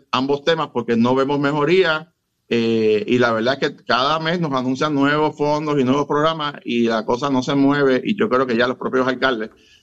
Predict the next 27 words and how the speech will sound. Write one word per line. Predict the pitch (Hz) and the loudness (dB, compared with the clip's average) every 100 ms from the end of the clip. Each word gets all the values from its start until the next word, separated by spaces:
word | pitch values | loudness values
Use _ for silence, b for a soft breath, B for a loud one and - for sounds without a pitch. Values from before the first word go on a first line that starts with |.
| - | -6
son | - 123 | 0 2
los | 127 | 2
más | 117 | 0
que | 127 | -2
están | 127 131 | -2 -2
recibiendo | 123 127 127 | 2 2 2
el | 120 | 0
impacto | - 120 127 | -2 -4 -4
político | 123 131 135 131 139 | -2 -2 -2 -2 0
de | 160 | -2
esto. | 160 127 123 | -2 -4 -2
Yo | 107 120 | -4 0
presumo | 127 127 139 127 | 0 0 0 0
que | |
va | 113 117 123 | 0 0 0
a, | |
va | 123 117 | -2 -2
a | 123 | -2
haber | 131 131 | -2 -2
cambios | 135 131 135 | -2 0 0
en | 131 | 0
el | |
gabinete | 127 120 120 120 | 0 0 -2 0
del | 123 | 0
gobernador | 120 123 123 | 0 0 2
muy | 127 | 2
pronto. | 123 101 87 | 0 -4 -6